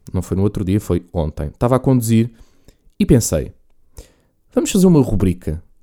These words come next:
com irritações que são muito específicas minhas." São irritações que não são de toda a gente. Nem toda a gente tem estas irritações. Há coisas que eu falo aqui no podcast que qualquer pessoa se irrita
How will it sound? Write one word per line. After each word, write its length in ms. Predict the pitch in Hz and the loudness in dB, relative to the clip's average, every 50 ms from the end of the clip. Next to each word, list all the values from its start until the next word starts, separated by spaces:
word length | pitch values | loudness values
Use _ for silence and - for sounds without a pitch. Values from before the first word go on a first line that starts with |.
| _ - | _ 2
com 320 | - 180 156 135 113 - - _ _ _ | 4 4 6 4 4 0 -4 _ _ _
irritações 1040 | 131 147 147 143 151 190 180 180 165 147 - - 131 107 101 104 127 - - - - _ _ _ _ _ _ _ _ _ _ _ _ _ | 2 2 4 4 4 2 2 2 0 0 2 2 2 4 2 2 -2 -6 -12 -20 -20 _ _ _ _ _ _ _ _ _ _ _ _ _
que 80 | - - | -10 -2
são 180 | - 185 175 | 2 4 4
muito 360 | 170 160 160 165 175 196 185 | 4 4 4 4 4 4 4
específicas 800 | - - - - - - - 175 175 - 190 175 - 196 185 165 | 2 0 0 0 -2 0 0 0 0 0 -2 0 2 2 2 4
minhas." 460 | 175 175 160 143 135 131 - - - _ _ _ _ _ _ _ _ _ _ _ _ _ _ _ _ _ _ _ _ _ _ | 4 4 4 2 0 -2 -4 -12 -20 _ _ _ _ _ _ _ _ _ _ _ _ _ _ _ _ _ _ _ _ _ _
São 180 | - - 190 202 | -2 2 4 6
irritações 580 | 202 190 190 202 190 185 170 - 190 190 185 | 6 6 6 4 4 2 2 2 2 2 0
que 120 | - - 190 | 0 2 2
não 140 | 190 196 185 | 4 4 4
são 440 | - - - 180 175 180 180 175 | 2 2 2 4 4 4 4 2
de 400 | 170 151 147 160 165 156 156 156 | 2 2 2 2 4 4 4 2
toda 240 | 151 - 156 147 143 | 2 0 2 4 4
a 40 | 131 | 4
gente. 300 | 107 98 87 87 85 - | 4 2 0 0 0 0
Nem 160 | 131 156 170 | 0 0 2
toda 240 | 156 - 175 165 156 | 2 2 2 4 4
a 40 | 147 | 4
gente 200 | 127 143 147 139 | 2 2 0 0
tem 360 | - 143 139 135 135 - - _ | 0 2 2 2 2 0 -2 _
estas 320 | - 123 123 - 135 127 123 | -2 -2 0 0 0 0 0
irritações. 680 | 123 117 120 110 - 117 101 - 78 69 - - - - _ _ _ _ _ _ _ _ _ - | 0 0 -2 -2 -2 -4 -4 -4 -6 -8 -8 -12 -18 -20 _ _ _ _ _ _ _ _ _ -4
Há 80 | 95 | -4
coisas 280 | 92 - 98 95 95 95 | 0 0 0 0 0 -2
que 80 | - 107 | -2 -2
eu 40 | 98 | 0
falo 180 | - 117 113 | 2 2 2
aqui 180 | 117 - - 127 | 2 2 2 2
no 80 | 131 | 2
podcast 560 | 127 - 160 156 - - 143 151 - - - - | 2 2 0 0 2 2 0 0 0 -6 -8 -4
que 200 | - 160 170 175 - _ _ _ _ _ _ _ _ | -2 -2 -2 -2 -6 _ _ _ _ _ _ _ _
qualquer 300 | - 92 82 - 98 98 | -4 -4 -2 -2 -4 -4
pessoa 180 | - - 123 | 0 0 0
se 120 | 117 - 156 | 2 4 4
irrita 380 | 139 135 131 123 - - - | 4 4 2 2 0 -6 -14